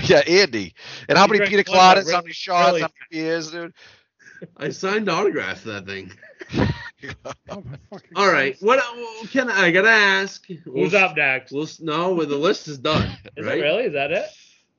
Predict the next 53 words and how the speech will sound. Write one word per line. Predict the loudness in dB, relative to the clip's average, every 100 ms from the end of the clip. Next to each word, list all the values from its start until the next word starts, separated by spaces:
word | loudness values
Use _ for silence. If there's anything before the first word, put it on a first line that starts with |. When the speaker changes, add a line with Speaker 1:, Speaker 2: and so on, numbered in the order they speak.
| _ _ _ _ _ _ _
Speaker 1:
That's | -14 -2
Speaker 2:
I |
Speaker 1:
it, | 0
Speaker 2:
have, | 2
Speaker 1:
dude. |
Speaker 2:
like, | -2 -6 _ _
forty-five | -6 -4 -4 -2 -2 -2
more | -6
people | -10 -6 -4 0 -2
on | -2 -2
my |
Speaker 3:
Let's | 2 2 0
see, |
Speaker 2:
list. | -2 -2
Speaker 3:
let's | -2 0
hear | 4 4
who | 4 -2
Keith | -4 -6
had | -2 -4 -2
left | -4 -4
on | -6
his | -6 -8
list. | -12 -14 -20 _ _ _ _ -16
Speaker 2:
All |
right. | -14 -14 -20 _ _ -20 -20 -20 -10 -8
You | -6
just | -8 -8
name, | -4 -4
just | -4 -2
Speaker 3:
We'll | 0
Speaker 2:
name, | 2
Speaker 3:
discuss | -2 -4 0 0
Speaker 2:
just | -2 -4
Speaker 3:
one | 0
Speaker 2:
name | 0
Speaker 3:
of |
Speaker 2:
them | -2
Speaker 3:
them. | -4
Speaker 2:
off? | -4 -6 -8
Speaker 3:
Name | -6 -2
off. | 0 0 -2 -6 _ _ _
We'll | -6 -4
talk | -4 -2
about | -2 -2 -2
one | -4
of | -8
it. | -12 -18 _ _ _ _ _
Speaker 2:
Okay, | -2 0 0
I | -2 0
had | 2 2 0 -4
O | -6 -4
J | -2
Simpson. | -2 -4 -10 -10 -10